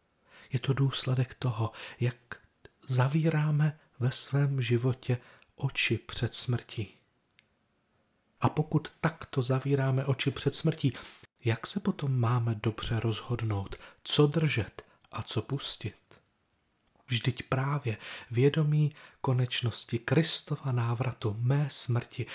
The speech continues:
a Boží milosti v nich nám každý den pomáhá rozlišovat, co je důležité, co držet a co pustit. Jak na to?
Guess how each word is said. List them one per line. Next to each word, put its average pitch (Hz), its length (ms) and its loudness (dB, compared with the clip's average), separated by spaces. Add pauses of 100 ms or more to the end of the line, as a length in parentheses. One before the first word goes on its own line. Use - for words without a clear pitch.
(260)
a 123 100 0
Boží 147 500 4
milosti 143 680 2
v 120 100 -6
nich 131 520 -2 (840)
nám 120 240 0
každý 127 460 -2
den 117 300 -2 (100)
pomáhá 131 640 0
rozlišovat, 120 800 -2 (260)
co - 280 0
je 143 140 6
důležité, 117 760 0 (360)
co - 180 -2
držet 123 580 -2 (280)
a 113 100 -2
co - 200 -8
pustit. - 540 -10 (1300)
Jak 113 240 -2
na 120 120 2
to? - 260 -4